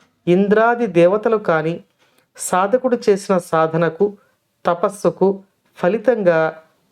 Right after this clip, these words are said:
భౌతిక సుఖాలను వరంగా ఇవ్వగలరు. ఆపై స్వర్గవాసాన్ని కూడా అనుగ్రహించగలరు.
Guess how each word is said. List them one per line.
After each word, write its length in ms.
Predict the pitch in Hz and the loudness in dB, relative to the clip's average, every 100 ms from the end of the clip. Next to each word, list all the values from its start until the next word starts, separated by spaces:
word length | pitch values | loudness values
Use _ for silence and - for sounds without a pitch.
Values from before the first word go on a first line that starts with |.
| - | 0
భౌతిక 420 | 170 220 254 254 | 2 2 0 0
సుఖాలను 640 | 240 - - 196 190 196 | -2 -6 -2 0 2 2
వరంగా 540 | 208 165 175 190 190 208 | 2 2 2 2 2 2
ఇవ్వగలరు. 760 | 185 165 180 180 170 156 151 - _ _ _ _ _ 156 | 2 -2 0 2 2 2 0 -6 _ _ _ _ _ -2
ఆపై 420 | 156 160 202 254 - _ _ _ | -2 0 -2 -2 -12 _ _ _
స్వర్గవాసాన్ని 1000 | - - 170 170 254 233 220 220 208 190 | -14 -2 -2 2 2 2 0 -2 -4 -4
కూడా 320 | 185 180 180 214 | 0 2 4 2
అనుగ్రహించగలరు. 1160 | 170 160 160 196 208 208 180 175 165 151 147 | 0 -2 0 0 0 -2 0 2 2 0 -2